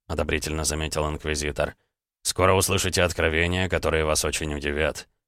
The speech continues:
«Допрос будет проводиться со всеми обычными формальностями?» спросил нотариус. «Да, но, надеюсь, мы быстро закончим. Этот Гвискар показался мне слабовольным.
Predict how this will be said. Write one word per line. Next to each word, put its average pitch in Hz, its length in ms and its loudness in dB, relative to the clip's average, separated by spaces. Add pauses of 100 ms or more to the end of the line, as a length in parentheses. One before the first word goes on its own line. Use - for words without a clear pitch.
(560)
«Допрос 120 520 2
будет 120 320 0
проводиться 113 560 2
со - 160 2
всеми 104 300 2
обычными 104 540 0
формальностями?» 117 920 2 (220)
спросил 82 480 2
нотариус. 71 680 0 (680)
«Да, 80 400 4
но, 120 120 6
надеюсь, 107 440 4
мы 98 160 2
быстро 90 340 2
закончим. 76 720 -2 (220)
Этот 78 240 -2
Гвискар 85 540 2
показался 80 600 0
мне 78 160 -2
слабовольным. 76 840 0